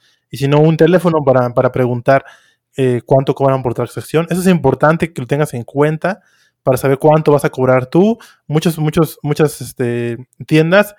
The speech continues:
le agregan un porcentaje a su producto o, o, o ya ven cómo hacerle para, para recuperar es-, ese porcentaje que te cobra tu pasarela de pago. Entonces, sí es importante que sepas que todas las pasarelas de pago te van a cobrar una comisión, sí o sí. Eso es,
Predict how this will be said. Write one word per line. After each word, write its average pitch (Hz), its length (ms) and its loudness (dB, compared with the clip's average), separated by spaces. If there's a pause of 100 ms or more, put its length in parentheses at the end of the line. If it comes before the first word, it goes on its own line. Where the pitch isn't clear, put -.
le 127 120 -2
agregan 139 400 2
un 139 100 -6
porcentaje 131 480 -6
a 120 40 -4
su 117 120 -10
producto 185 720 0 (380)
o, 135 200 4 (100)
o, 127 640 4
o 135 60 4
ya 143 120 6
ven 143 180 4
cómo 147 200 2
hacerle 131 320 0
para, 123 300 -2 (320)
para 120 420 0
recuperar 123 540 0
es-, 135 240 -2
ese 139 320 0
porcentaje 131 480 -2
que 120 300 -4 (100)
te - 100 -10
cobra 131 220 0
tu 127 100 -10
pasarela 120 360 -4
de 117 80 -2
pago. 165 280 2 (360)
Entonces, 147 280 0
sí 165 160 2
es 170 140 4
importante 165 920 0
que 151 80 -8
sepas 131 300 -4
que 127 100 -10
todas 196 260 4
las 175 80 6
pasarelas 143 340 2
de 127 60 -4
pago 165 300 2 (300)
te 135 80 -2
van 139 100 2
a 151 60 0
cobrar 139 160 4
una 147 120 2
comisión, 131 480 -4 (220)
sí 165 260 2
o 139 80 6
sí. 175 280 -4 (200)
Eso 131 220 -6
es, 123 60 -6